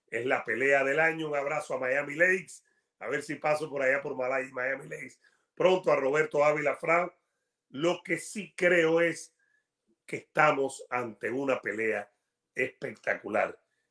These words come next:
Y el hecho de que estemos ante una pelea espectacular este próximo doce de octubre, este sábado, nos da mucho deseo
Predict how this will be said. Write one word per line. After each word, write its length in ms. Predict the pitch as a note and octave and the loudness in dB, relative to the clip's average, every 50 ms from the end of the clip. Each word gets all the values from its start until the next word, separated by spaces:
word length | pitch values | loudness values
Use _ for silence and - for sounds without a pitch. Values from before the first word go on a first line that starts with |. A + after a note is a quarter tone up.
| _ _ _ | _ _ _
Y 180 | - A2+ A#2+ C3 | -4 0 2 4
el 80 | D3 | 6
hecho 540 | F3 F3 D3+ - - - A#2+ B2 C3 - _ _ _ _ _ _ _ | 6 6 6 2 -4 -8 -8 -8 -8 -10 _ _ _ _ _ _ _
de 260 | - G#2+ A2 B2 B2 | -12 -4 -4 -4 -4
que 100 | - - | -4 -8
estemos 640 | G#2 - _ - D3 C#3+ C3 G#2+ F#2+ F2 - - _ _ _ _ _ _ _ _ _ _ _ - | -12 -12 _ 0 2 2 2 0 -6 -12 -12 -14 _ _ _ _ _ _ _ _ _ _ _ -2
ante 440 | A#2 B2+ B2 A#2 A2 _ - G#2 G#2+ | 0 0 0 0 -4 _ -6 -4 -4
una 360 | C3 D3 D#3+ D3+ C#3 B2+ - | -2 -2 2 2 2 0 0
pelea 520 | - G#2+ G#2 A#2+ B2+ A#2+ G#2+ G2 - - _ _ _ _ _ | -4 -4 -2 0 0 0 0 -2 -4 -6 _ _ _ _ _
espectacular 1200 | C3+ D#3 D#3+ - _ _ C3 A2 - - - D3+ D3+ D3+ - - F3 D#3 D#3 C#3+ C3 B2 B2 C3+ _ _ _ _ _ _ _ _ _ _ _ _ _ _ | -2 -2 -2 -4 _ _ -10 -10 -10 -4 0 2 2 2 0 -2 2 4 4 4 4 2 -2 -6 _ _ _ _ _ _ _ _ _ _ _ _ _ _
este 400 | C3 C#3 C#3 - _ - C#3+ C#3 | 0 0 0 -2 _ -2 -2 -2
próximo 640 | - - D#3 D#3 - - - - C3+ A#2+ A#2 A2+ A2+ | 0 0 2 2 2 0 -6 -8 -8 -4 -4 -2 6
doce 380 | D#3 F3 F3+ - - - D3+ | 6 6 6 6 0 -4 -2
de 80 | C#3 C3+ | 0 0
octubre, 680 | B2+ A#2 _ - E3+ E3 D#3 C3+ B2+ A2+ G#2 - - _ _ _ _ _ | -2 -4 _ -2 -2 -2 -2 -2 -4 -6 -6 -6 -8 _ _ _ _ _
este 400 | B2+ - C#4 - - _ G#3 F3 | 6 6 6 6 2 _ -4 -4
sábado, 640 | - - F3 D#3+ C3+ A#2 A#2 A2+ G#2+ A2 A2 A2 _ _ _ _ _ _ _ _ _ _ _ | 0 2 2 2 2 2 0 -4 -4 -6 -8 -12 _ _ _ _ _ _ _ _ _ _ _
nos 220 | - G2+ A#2+ A#2+ - | -8 -6 -4 -2 4
da 380 | D3 D#3 D#3+ E3 D#3+ - _ _ _ _ _ _ _ _ _ _ _ _ _ _ _ _ _ _ _ _ | 6 8 8 8 6 0 _ _ _ _ _ _ _ _ _ _ _ _ _ _ _ _ _ _ _ _
mucho 680 | B2 E3 F#3 A3 G3 - - - - B2+ G#2 G2 _ _ _ _ _ _ _ | -8 -4 -4 -4 -4 -4 -10 -14 -12 -12 -12 -12 _ _ _ _ _ _ _
deseo 840 | _ A2 G#2+ G#2 C3+ C3 B2+ - - D#3+ E3 F3 F#3 G#3 A3 - | _ -20 -4 -2 -2 -2 -2 0 2 4 4 6 4 2 0 -4